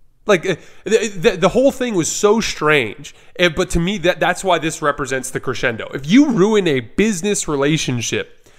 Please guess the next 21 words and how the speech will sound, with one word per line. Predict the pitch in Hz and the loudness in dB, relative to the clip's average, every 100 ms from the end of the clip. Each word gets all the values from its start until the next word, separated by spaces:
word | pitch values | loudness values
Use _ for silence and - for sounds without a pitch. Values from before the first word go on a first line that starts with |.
| - - | -20 -2
that | 156 143 | -2 0
was | 123 - | -4 -6
fourteen | - - 220 240 - - 208 208 190 | -2 4 4 4 0 0 2 0 0
years | 156 170 165 139 | 4 6 6 4
old, | 139 123 - - - - - - - _ - _ - _ _ | 2 2 -4 -20 -20 -20 -20 -20 -20 _ -20 _ -20 _ _
for | 180 175 | 2 2
it, | 185 | 2
whatever | 156 170 208 220 233 | 0 2 2 2 -4
escalated | - 196 - - 160 160 147 131 | -4 -4 -2 0 0 2 0 0
between | 127 - 151 147 | -4 0 2 2
them | 123 107 95 - - - - - | 2 -2 -4 -14 -20 -20 -20 -18
to | - 170 | -8 -6
get | 123 175 | 0 0
to | - 160 | 0 -8
the | |
point | - - 160 160 - | -6 -2 -2 -2 -4
of | 143 113 | -10 -8
dissolving | 143 117 123 147 170 151 147 | -6 -2 0 2 0 -2 0
that | 135 131 | -2 0
business | 117 135 120 113 117 | -2 -2 -2 -6 -4
relationship, | 110 107 101 113 - 107 - | -2 -2 -4 -6 -2 -2 -2